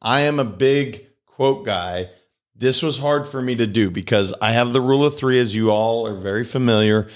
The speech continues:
I believe in simplicity. I didn't want to do three. I wanted to do, like, twenty'cause I have so many quotes that I love. But when it comes to communication,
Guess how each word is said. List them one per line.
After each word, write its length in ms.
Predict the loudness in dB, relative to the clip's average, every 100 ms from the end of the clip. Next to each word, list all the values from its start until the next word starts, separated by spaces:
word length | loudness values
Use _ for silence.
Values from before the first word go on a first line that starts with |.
| -20 -10
I 80 | -6
believe 320 | -2 0 0
in 140 | 0
simplicity. 880 | 0 -2 0 0 0 0 -4 -4 -8 _ _ _ -4
I 160 | 0 2
didn't 240 | 0 0
want 180 | -2 -2
to 60 |
do 160 | -2 -4
three. 280 | -4 -4 -2
I 40 |
wanted 320 | -2 0 -2
to 80 | -2
do, 160 | -2 0
like, 200 | 0 -2
twenty'cause 960 | -6 -6 -6 -12 -20 _ _ _ -4
I 60 | 0
have 240 | 2 0
so 280 | -2 0 0
many 220 | 2 0
quotes 520 | -2 0 0 0 -4
that 180 | -4 -4
I 80 | -2
love. 480 | 0 2 2 0 -2
But 180 | -2 0
when 140 | -4
it 140 | -4
comes 380 | -4 -2 -2 -2
to 200 | -4 -6
communication, 960 | -6 -6 -2 -2 -4 0 2 2 -4 -6